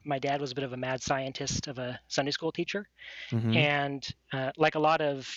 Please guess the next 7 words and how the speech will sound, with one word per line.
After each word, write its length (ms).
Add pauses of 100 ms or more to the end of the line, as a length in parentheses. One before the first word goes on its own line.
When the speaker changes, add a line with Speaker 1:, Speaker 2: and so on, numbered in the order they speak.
(600)
Speaker 1:
teenage 840
Christians, 540
I 60
got 160
really 240
into 200
apologetics. 840